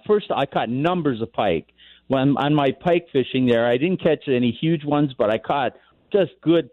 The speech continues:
fat, healthy, and a lot of them. I caught some smallmouth that were pushing four or five pounds down there. In fact, the previous Colorado state record came from Navajo. It's been since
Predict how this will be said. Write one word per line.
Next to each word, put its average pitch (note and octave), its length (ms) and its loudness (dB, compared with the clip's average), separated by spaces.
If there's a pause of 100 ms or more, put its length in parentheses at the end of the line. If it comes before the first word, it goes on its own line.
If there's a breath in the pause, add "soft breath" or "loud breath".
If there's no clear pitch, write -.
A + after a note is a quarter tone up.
fat, C3+ 280 -2
healthy, B2+ 420 -4
and G2+ 100 -4
a E2+ 120 -2
lot A#2 360 0
of C3 80 -2
them. C#3+ 240 -2 (540 soft breath)
I D3 120 -2
caught G#3 300 -2
some C#3 120 -10 (120)
smallmouth D3 480 -2
that B2+ 100 -2
were A2+ 140 0
pushing B2+ 460 -2
four G#2 220 0
or G2+ 80 -4
five F2+ 280 -2
pounds F2+ 380 -4
down F2+ 220 0
there. G2+ 180 2
In G2 80 -2
fact, D3 340 -4 (280 soft breath)
the G#2+ 80 -8
previous E3+ 500 0
Colorado B2+ 480 0 (100)
state A#2+ 200 0
record A#2+ 500 -4
came D#3 280 -2
from F#2+ 220 -2
Navajo. F#2 500 0
It's - 160 -6
been G2 200 -2 (100)
since C3+ 200 0